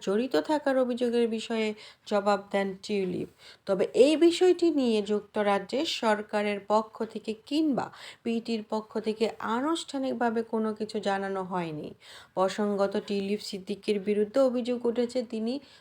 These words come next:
দুই হাজার তেরো সালে বাংলাদেশের পারমাণবিক বিদ্যুৎ কেন্দ্রে রূপপুর নির্মাণে রাশিয়ার সাথে একটি চুক্তিতে মধ্য-, মধ্যস্থতা করেছিলেন,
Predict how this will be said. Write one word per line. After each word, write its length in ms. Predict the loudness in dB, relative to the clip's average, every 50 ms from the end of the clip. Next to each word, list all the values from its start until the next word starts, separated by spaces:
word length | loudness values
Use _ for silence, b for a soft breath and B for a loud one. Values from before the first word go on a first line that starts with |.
| B -8
দুই 120 | -6 -4 -4 -4
হাজার 220 | -4 -4 -4 -6 -6 -8 -4
তেরো 340 | 0 2 2 2 2 2 0
সালে 300 | 0 0 0 0 0 0
বাংলাদেশের 680 | 0 2 2 2 0 0 -2 -2 -4 -4 -4 -6 -6 -8 -8 _
পারমাণবিক 720 | -4 -2 0 0 0 0 0 0 0 -2 -2 -2 -4 -6 -8 -8
বিদ্যুৎ 400 | -6 -6 -6 -6 -8 -8 -8 -8 -10 -10
কেন্দ্রে 440 | -8 -4 -4 -2 -2 0 0 -2 -2 B B B B B B B -4
রূপপুর 440 | -2 -2 -2 -2 -2 0 2 2 4
নির্মাণে 580 | 4 4 4 4 2 2 2 0 0 0 -2 -2 -6 B B B B B
রাশিয়ার 420 | 2 4 4 4 2 0 0 2 2 2 2
সাথে 340 | 2 0 -4 -2 0 0 -2
একটি 220 | -2 -2 -6 -10 -10 -8
চুক্তিতে 500 | -6 -4 -4 -4 -4 -4 -6 -4 -2 0 0
মধ্য-, 580 | 0 0 0 0 -2 0 2 2 2 2 0 -6 _ _ -10 -4
মধ্যস্থতা 720 | -2 -2 -2 -2 -2 -4 -4 -4 -6 -6 -6 -4 -4 -6
করেছিলেন, 680 | -4 -4 -4 -2 -4 -4 -6 -8 -8 -6 -4 -4 -4 -6